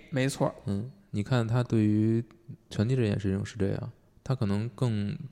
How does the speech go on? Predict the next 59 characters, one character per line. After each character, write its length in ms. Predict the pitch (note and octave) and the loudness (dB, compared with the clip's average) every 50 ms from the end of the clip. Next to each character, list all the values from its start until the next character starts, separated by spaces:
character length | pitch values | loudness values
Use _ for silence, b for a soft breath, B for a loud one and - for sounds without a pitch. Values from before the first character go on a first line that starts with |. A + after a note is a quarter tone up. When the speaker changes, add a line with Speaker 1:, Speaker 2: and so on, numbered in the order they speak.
| - - - | -16 -20 -14
Speaker 2:
更 180 | - - B2+ A2+ | -4 -4 -2 2
多 160 | A#2+ B2+ C3+ | 4 4 4
的 80 | B2+ | 4
是 100 | A2+ A2 | 2 0
把 160 | F#2+ - - - | 0 0 -2 -6
他 160 | - - - | -2 -4 -4
看 200 | - - A2 G#2 | -2 0 -2 0
作 160 | G2+ G2 G2+ | 0 -2 -2
一 160 | G#2 G2 G2 | -2 -4 -2
个， 280 | - G#2 G2+ G2 G2 G2 B B B B B B B B B B B B B | 2 4 4 4 4 2 B B B B B B B B B B B B B
我 100 | - A2 | 4 6
有 100 | A#2+ A2 | 6 6
这 120 | G2 G#2+ G2+ | 6 4 4
份 200 | G#2 G2+ G2 F#2+ | 4 2 2 4
能 220 | F#2+ F#2+ F#2+ G2 | 2 2 2 2
力， 260 | G#2+ A2 G#2+ G2+ G2+ G2 G2 | 0 2 2 2 0 0 0
然 140 | F#2+ F#2+ | 0 0
后 80 | G2 G#2 | 0 0
我 180 | G2+ G2+ G2+ G2+ | 0 2 2 2
也 60 | G2 | 2
能 260 | F#2+ F#2+ F#2+ F#2+ G2 | 2 0 0 -2 -4
做 220 | G2+ - A#2+ G#2 | -2 2 4 4
这 100 | F#2+ - | 4 2
个 100 | G#2 A2 | 0 -2
事 240 | F#2+ - - - F#2+ | -4 -6 -2 -4 -4
情， 320 | F#2+ - - F#2 F#2 F#2+ G2 A#2+ | -4 -2 -6 -6 -6 -6 -8 -4
我 400 | A2+ G2 F#2+ F#2+ G2+ G2+ G2 G2 G2 F#2 - - - | -2 0 0 0 0 0 -2 -2 -2 -4 -6 -4 0
有 160 | G#2 F#2+ F#2 | 0 0 0
机 220 | F#2 - A#2 A#2 | 0 2 2 2
会 180 | A#2 A2+ G#2+ G2 | 2 2 2 0
的 160 | G2 F#2+ F#2 | 0 0 -2
话， 260 | F2+ F#2+ F#2 F#2 F#2+ G2 F#2+ - - | -2 -2 -2 -2 -2 -4 -6 -6 -4
我 140 | - F#2+ F#2+ | -4 -4 -4
是 180 | - - - G2+ | -4 -6 -8 -6
可 180 | - - F#2+ | -2 0 0
以 340 | G#2 G2+ G2+ - G2 G2 G#2 - b b b b b b | 2 2 0 0 -2 -2 -4 -6 b b b b b b
改 160 | - G2 F#2 | 0 0 2
变 180 | G2 G#2 G2+ G#2+ | 4 4 4 4
自 140 | G#2+ G#2 G2+ | 4 0 0
己 80 | G#2+ | 0
的 400 | A2 A2 - G2 F#2+ F#2+ F#2+ G2 - - | -2 -4 -4 -2 -2 -2 -2 -4 -4 0
命 160 | A2+ A2 F#2+ | 0 0 0
运 260 | F#2 G#2 G#2+ A2 G2+ | 0 -2 -4 -6 -8
的。 160 | - G2 G2 - _ _ _ - | -8 -8 -10 -12 _ _ _ -2
Speaker 1:
嗯。 220 | E3 B2 A#2 A2 - - - - - - | -2 -2 -2 -2 -8 -12 -20 -20 -10 -2
Speaker 2:
他 120 | - A#2+ | -2 2
是 200 | A#2 A#2 G2+ G2+ - | 2 2 0 0 0
哪， 160 | - G2+ F#2+ F#2 F#2 - A#2+ G#2 | 2 2 4 4 2 0 0 2
他 80 | A2+ | 2
脑 160 | B2+ A#2 G2 F#2+ | 2 2 2 0
子 80 | G#2 | 2
里 120 | A2 F#2+ F#2+ | 0 -2 -2
是 200 | - - A2 G2+ | -2 0 2 2
有 120 | G2 - - | 2 0 -2
这 160 | G#2+ G2 F#2+ | -2 -2 -2
个 100 | F#2+ F#2+ | -2 -4
的。 120 | F#2+ G2 G#2 - _ - | -6 -8 -10 -12 _ -6
你 120 | - G2+ | -4 -4
看 200 | G2 A2 A2+ G#2+ | -2 0 0 0